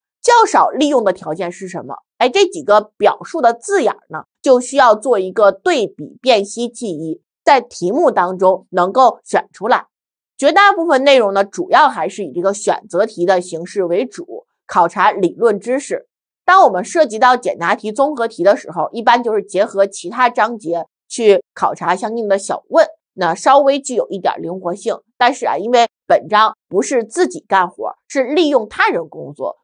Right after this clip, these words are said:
所以总体来说呢，呃，更多的是考察能不能用，用到什么程度，对这个应用的工作去进行评估，这样的一个出题风格。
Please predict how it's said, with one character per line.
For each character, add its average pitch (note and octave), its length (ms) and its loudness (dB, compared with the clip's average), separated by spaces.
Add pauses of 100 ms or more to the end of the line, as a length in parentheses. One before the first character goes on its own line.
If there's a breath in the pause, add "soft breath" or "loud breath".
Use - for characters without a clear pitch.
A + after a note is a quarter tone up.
所 G#3 80 -4
以 F#3+ 80 0
总 F#3 220 -8
体 F4+ 140 -2
来 - 120 -10 (100)
说 E3 200 -10
呢， D#3+ 120 -8 (200)
呃， D#3+ 220 4
更 C#4 260 -2
多 C4 100 -4
的 B3 120 0
是 A#3+ 120 -6
考 - 220 -12
察 F3 220 -2
能 F3+ 280 -8
不 D4 140 -2
能 F3+ 260 -8
用， A#3+ 380 2
用 C4+ 180 -2
到 A3 200 4
什 D#3+ 180 -12
么 G3+ 160 -4
程 E3+ 380 -14
度， C4 240 -2 (200)
对 D4 200 0
这 C4 120 -4
个 G#3+ 240 2
应 D4+ 220 -2
用 D#4 160 -2
的 F3+ 120 0
工 B3+ 280 -4
作 B3 160 0
去 G3 180 -12
进 A#3 200 -8
行 G#3 180 -6
评 F3 300 -12
估， B3+ 260 -2 (140)
这 G#4+ 80 0
样 A4 120 0
的 A#3 60 0
一 F3 80 -2
个 E3 160 -2
出 G#3+ 220 -10
题 E3 160 -8
风 G3+ 260 -8
格。 - 240 -12